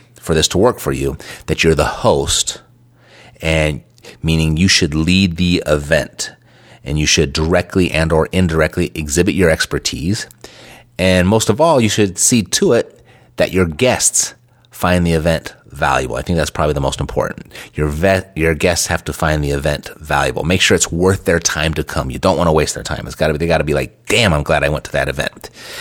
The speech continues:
And, and you can do that by teaching something valuable. That'll make them, they find a, a value. They'll be happy they, they came. Or you can introduce them to something valuable, like a, uh, like a service or a product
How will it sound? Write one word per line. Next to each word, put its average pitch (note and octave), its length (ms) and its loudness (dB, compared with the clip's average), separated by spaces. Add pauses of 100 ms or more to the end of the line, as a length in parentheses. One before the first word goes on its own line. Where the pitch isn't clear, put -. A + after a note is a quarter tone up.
(200)
And, E2+ 200 0
and F#2+ 120 4
you F#2+ 60 2
can F#2 160 2
do D#3+ 200 2
that F#2 220 0
by F2 300 0 (380)
teaching A2+ 380 0
something E2 420 2
valuable. D2 560 0 (640)
That'll D2 240 0
make C#2+ 180 0
them, D2+ 320 -4 (240)
they D2+ 100 0
find D#2 280 0
a, D2+ 240 0
a D2 60 -2
value. C2+ 360 2
They'll G#2 120 2
be C2+ 100 -4
happy C2+ 300 -6
they, C2 240 -2 (240)
they D2 180 -2
came. G2 380 0 (260)
Or F2 160 2
you F#2+ 80 2
can G#2 160 2
introduce F#2+ 720 2
them D#2 180 2
to D#2+ 100 -2
something D2 520 0
valuable, C#2 500 -2 (840)
like D#2+ 260 0
a, E2 160 4
uh, D#2+ 100 2 (280)
like D#2+ 140 0
a F#2+ 40 2
service - 720 0 (100)
or D2 180 2
a D2 40 -2
product - 760 -4